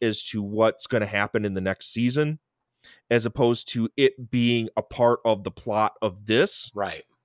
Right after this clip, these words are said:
Speaker 1: 'Cause I don't think it had a point to anything that happened in this. And that's, I,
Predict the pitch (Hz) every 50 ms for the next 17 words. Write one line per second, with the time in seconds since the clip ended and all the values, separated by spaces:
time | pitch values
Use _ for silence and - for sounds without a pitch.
0 | _ - - 139 151 151 156 170 165 156 170 147 139 135 139 147 139 131 127 -
1 | - - 156 139 139 - - - 113 - _ - 151 147 147 143 135 113 - 113
2 | 101 98 98 98 95 101 98 95 90 - 92 90 90 87 90 87 87 87 - -
3 | 104 101 104 104 104 - - - - - - - - _ _ - 123 123 131 139
4 | 147 147 151 147 147 147 147